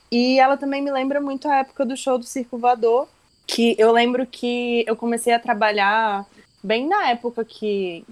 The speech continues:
que o disco saiu, e eu trabalhava muito tempo, eu passava o meu dia inteiro, assim, no trabalho, e eu não podia ouvir música e tudo mais. Então eu não,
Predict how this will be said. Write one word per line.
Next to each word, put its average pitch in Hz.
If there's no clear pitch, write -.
que -
o 202
disco 202
saiu, 208
e 208
eu 214
trabalhava 233
muito 254
tempo, 208
eu 208
passava 202
o -
meu 208
dia 202
inteiro, 240
assim, 226
no 214
trabalho, 214
e 233
eu 220
não 220
podia 220
ouvir 202
música 214
e 202
tudo 190
mais. 214
Então 240
eu 254
não, 277